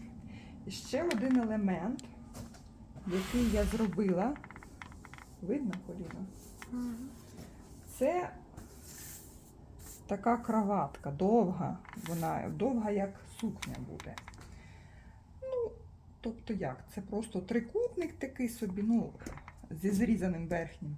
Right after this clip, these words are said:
Speaker 1: кутом, бо він не потрібний. Склала, дала шов на машинці, підрізала знову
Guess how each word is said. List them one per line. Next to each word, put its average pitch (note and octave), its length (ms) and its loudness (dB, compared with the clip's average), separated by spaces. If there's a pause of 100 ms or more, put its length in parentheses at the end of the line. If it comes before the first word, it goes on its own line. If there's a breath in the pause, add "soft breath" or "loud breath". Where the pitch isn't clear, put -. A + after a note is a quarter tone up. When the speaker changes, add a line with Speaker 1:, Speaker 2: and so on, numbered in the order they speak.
Speaker 1:
кутом, C#3+ 380 -4
бо C#3+ 120 -4
він D3 140 -2
не C#3+ 100 -2
потрібний. E3 640 -2 (3000 soft breath)
Склала, D4 600 2 (1400)
дала G#3 500 0 (1160)
шов D4+ 460 0 (360)
на B3 100 4
машинці, B3+ 840 4 (1300)
підрізала G#3+ 680 4
знову A3 480 6